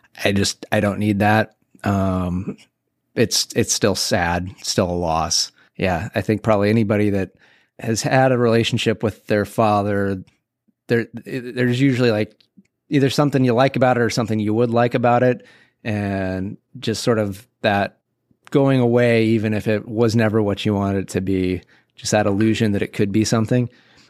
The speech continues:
There's been a lot of friendships that I've lost, either due to, due to friction, where, uh, you know, butted heads and there was some conflict, and then it just k-, sort of realizing, like,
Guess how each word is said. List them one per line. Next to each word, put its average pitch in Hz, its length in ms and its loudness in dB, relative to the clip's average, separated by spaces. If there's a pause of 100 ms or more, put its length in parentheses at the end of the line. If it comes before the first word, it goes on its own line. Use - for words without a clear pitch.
(320)
There's 120 240 2
been 117 540 2
a 113 200 2
lot 123 260 2
of 117 280 -2 (400)
friendships - 920 0
that 110 220 -2
I've 98 160 -2
lost, 95 480 -2
either 110 280 0
due 101 240 0
to, 107 260 0
due 131 160 2
to 123 60 0
friction, 120 720 0 (360)
where, 110 480 2 (180)
uh, 123 100 -2
you 117 120 0
know, 107 100 -2
butted 120 440 0
heads 117 440 0
and 110 220 0
there 110 80 0
was 107 140 -2
some 123 160 0
conflict, 117 680 0
and 104 220 0
then 110 260 0
it 98 100 -4
just - 280 -4
k-, 120 80 -2
sort 110 200 -2
of 104 80 -2
realizing, 107 440 2
like, 101 300 -4